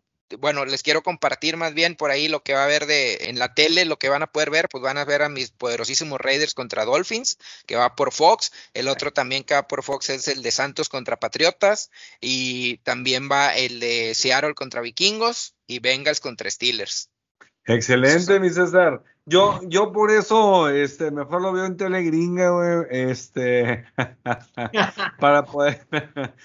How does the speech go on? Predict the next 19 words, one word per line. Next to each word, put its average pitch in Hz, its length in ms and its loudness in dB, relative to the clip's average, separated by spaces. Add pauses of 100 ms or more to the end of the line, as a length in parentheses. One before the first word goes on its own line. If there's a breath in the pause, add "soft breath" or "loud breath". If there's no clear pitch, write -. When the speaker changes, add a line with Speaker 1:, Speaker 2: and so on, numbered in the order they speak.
(240 soft breath)
Speaker 2:
para 147 260 4
poder 170 500 0
con 190 180 -4
el 156 180 -2
Game 180 280 -4
Pass, 175 480 2
eh, 139 560 0
este, 131 880 -2 (280 soft breath)
ver, 170 500 4
ver 170 260 4
otras 180 320 0
opciones, 160 500 -2
porque 143 280 -6
por 160 180 -4
ahí 196 160 2
hay 226 140 4
un 220 160 -2
partidazo 180 680 -2
también, 160 680 -4